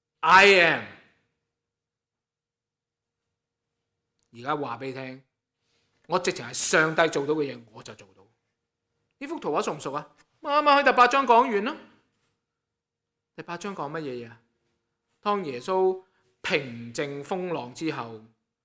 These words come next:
眾人就問佢邊個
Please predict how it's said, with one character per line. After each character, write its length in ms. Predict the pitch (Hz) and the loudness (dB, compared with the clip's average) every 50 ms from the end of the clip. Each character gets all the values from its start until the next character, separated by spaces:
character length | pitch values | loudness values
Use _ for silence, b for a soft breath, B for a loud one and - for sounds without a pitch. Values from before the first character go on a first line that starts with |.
| _ _ _ _ _ _ _ _ _ _ _ | _ _ _ _ _ _ _ _ _ _ _
眾 220 | - - 160 156 147 | -8 -8 -8 -6 -8
人 160 | 127 104 107 | -12 -14 -16
就 80 | 113 | -18
問 340 | 117 113 117 107 104 107 110 _ _ _ _ _ _ _ _ _ _ _ _ _ _ _ _ _ _ _ _ _ | -16 -16 -16 -18 -20 -20 -20 _ _ _ _ _ _ _ _ _ _ _ _ _ _ _ _ _ _ _ _ _
佢 140 | _ 113 - _ _ _ - | _ -20 -20 _ _ _ -16
邊 280 | 160 143 120 117 110 | -16 -16 -16 -16 -20
個 100 | 101 - | -20 -20